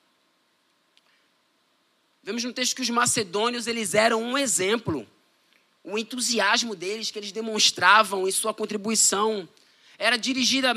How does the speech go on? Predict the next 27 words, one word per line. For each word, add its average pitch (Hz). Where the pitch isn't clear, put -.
era 202
dirigido 233
primeiramente 254
ao 269
Senhor. 269
Era 208
para 262
Ele 285
que -
eles 269
estavam 247
fazendo. 214
Deus 254
era 277
o -
recebedor 247
de 208
toda 262
essa 262
gratidão. 254
Gratidão 240
por 269
tudo 302
que 294
eles 285
haviam 247
recebido. 269